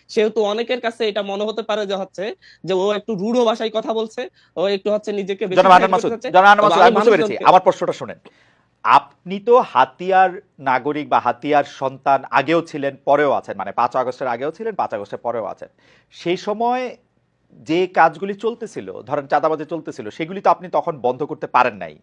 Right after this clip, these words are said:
Speaker 2: বা চান নাই নাকি? চেয়েছিলেন
Speaker 1: না, না,
Speaker 2: বলুন।
Speaker 1: আমরা তখনও চেয়েছি, কিন্তু আমাদের সেই ধরনের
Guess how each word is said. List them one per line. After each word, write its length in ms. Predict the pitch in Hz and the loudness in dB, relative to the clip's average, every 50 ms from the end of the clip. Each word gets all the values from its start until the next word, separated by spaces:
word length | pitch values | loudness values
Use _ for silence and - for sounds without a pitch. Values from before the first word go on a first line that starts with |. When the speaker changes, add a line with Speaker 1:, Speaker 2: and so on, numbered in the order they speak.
| _ - | _ -2
Speaker 2:
বা 100 | 113 - | 0 2
চান 200 | - 170 160 147 | 4 4 4 2
নাই 160 | 113 87 80 80 | -2 -12 -12 -12
নাকি? 240 | 98 101 - 82 73 _ _ _ _ _ _ _ _ _ _ _ _ _ _ _ _ _ _ _ | -14 -14 -16 -18 -20 _ _ _ _ _ _ _ _ _ _ _ _ _ _ _ _ _ _ _
চেয়েছিলেন 380 | _ - 165 190 196 - - 156 | _ -2 -2 -2 -2 -2 -2 -2
Speaker 1:
না, 60 | - | 0
না, 140 | 226 226 170 | 0 2 2
Speaker 2:
বলুন। 60 | - | 2
Speaker 1:
আমরা 180 | 214 208 - 175 | 0 0 0 0
তখনও 220 | 190 - 220 226 | 0 0 0 0
চেয়েছি, 480 | 240 - - - 202 202 233 226 - 202 | 0 -2 -2 -2 0 0 0 -2 -6 -8
কিন্তু 220 | 156 165 170 156 151 | -8 -6 -4 -2 -2
আমাদের 260 | 151 165 175 185 202 | -2 -4 -4 -6 -8
সেই 400 | - - - 180 180 190 196 190 | -8 -8 -6 -4 -2 -2 -2 -2
ধরনের 280 | 180 190 190 190 196 | -2 -4 -2 -4 -4